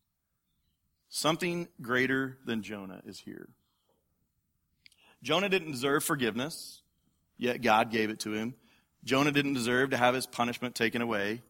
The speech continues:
but God did that too. How far does God go to pursue us?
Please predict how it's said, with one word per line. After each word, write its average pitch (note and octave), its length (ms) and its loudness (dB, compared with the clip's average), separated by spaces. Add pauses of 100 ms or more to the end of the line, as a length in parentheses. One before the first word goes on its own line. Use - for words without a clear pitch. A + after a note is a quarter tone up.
(720)
but B2 200 -8
God A2 400 0
did G#2+ 180 -6
that G#2 240 -2
too. A2 340 -6 (840)
How F3+ 160 6
far F3+ 300 8
does E3 160 2
God C#3+ 340 6
go C3+ 220 6
to D#3 80 -4
pursue C#3 420 -2
us? - 540 -4